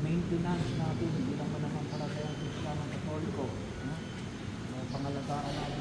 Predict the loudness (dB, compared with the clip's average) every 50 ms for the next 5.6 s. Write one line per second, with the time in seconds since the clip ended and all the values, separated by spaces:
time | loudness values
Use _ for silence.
0 | 0 0 0 0 0 0 0 0 0 0 0 0 0 -2 -2 0 0 0 2 2
1 | 2 2 2 0 0 0 0 0 -2 -2 -2 -2 -2 -2 -2 -2 -2 -2 -2 0
2 | 0 0 0 -2 -2 -4 -4 -4 -4 -4 -4 -4 -4 -4 -2 -2 -2 0 2 2
3 | 2 2 0 0 0 0 -2 0 0 0 0 0 0 0 0 0 0 0 0 0
4 | 0 0 0 2 2 2 0 0 -2 -2 -4 -2 -2 -2 -2 -2 0 0 0 0
5 | 0 0 0 0 2 2 2 4 4 4 4